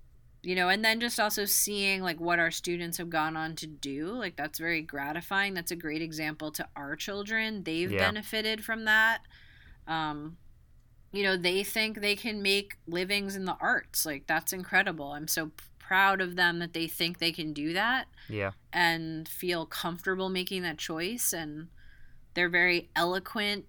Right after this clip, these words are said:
Speaker 1: and confident, and they can get along with really old people. They can get along with babies. They can,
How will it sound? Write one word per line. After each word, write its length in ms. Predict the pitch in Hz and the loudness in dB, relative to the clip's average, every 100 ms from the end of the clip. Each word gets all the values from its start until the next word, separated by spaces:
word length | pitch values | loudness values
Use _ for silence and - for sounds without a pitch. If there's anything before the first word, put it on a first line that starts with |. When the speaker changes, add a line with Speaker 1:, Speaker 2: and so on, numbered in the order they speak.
| - | -6
Speaker 1:
and 200 | 165 160 | -4 -4
confident, 800 | - 170 185 - 202 202 190 196 | 0 0 0 -2 0 2 2 -2
and 180 | 165 160 | -6 -4
they 100 | 160 | -4
can 420 | 156 165 156 151 - | -4 -6 -6 -8 -6
get 160 | 151 156 | -4 -2
along 380 | 156 156 165 | 0 0 0
with 220 | 160 160 - - - | -4 -12 -14 -20 -14
really 400 | 165 160 160 160 | -6 -2 -2 -4
old 300 | - 202 208 | -2 -2 -2
people. 380 | 240 233 233 214 | -4 -4 -2 0
They 140 | 196 | 0
can 100 | 170 | 0
get 140 | 165 160 | -2 0
along 260 | 160 156 156 | 0 -2 -6
with 160 | - | -4
babies. 640 | 165 160 180 208 220 220 190 | 0 2 0 0 -2 -2 -2
They 180 | 156 156 | -4 -4
can, 520 | 175 151 147 151 | -4 -4 -6 -10